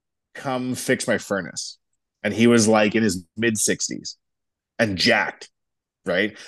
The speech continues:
Like, the minute he was at the front door of my house, I looked at him, I was like, "Oh shit, this old man is jacked." That was my first thought. And my house is, like, filled with Oilers Nation merchandise of every sort. So you walk in and you're like, "Hey, this guy either has, like, a brain imbalance or he works at Oilers Nation. There's no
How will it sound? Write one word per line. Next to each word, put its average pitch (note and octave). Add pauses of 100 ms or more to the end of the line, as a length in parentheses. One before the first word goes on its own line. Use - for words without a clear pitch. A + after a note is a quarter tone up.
Like, A2+
the B2
minute C#3+
he D#3
was D3+
at C3+
the C3
front B2
door A2+
of A2+
my G#2
house, G2
I G#2
looked A#2
at D#3
him, E3+
I B2+
was G#2+
like, G2+
"Oh A#2+
shit, -
this B2
old B2+
man A2
is E2
jacked." - (140)
That A#2+
was A2+
my A2
first C#3
thought. C#2+ (1040)
And A#2+ (320)
my B2+
house C3
is, A#2
like, A2
filled A#2+
with A2+
Oilers A2
Nation F#2+
merchandise G2
of F#2+
every F2+
sort. E2+
So A2
you G#2+
walk G#2
in G2+
and F2+
you're F#2
like, F2+
"Hey, G#2
this F2+
guy G#2+
either G#2
has, G2+
like, G2+
a F#2+
brain G#2+
imbalance F2
or G#2
he G#2
works G#2+
at G#2
Oilers F2+
Nation. E2
There's D#2
no F#2+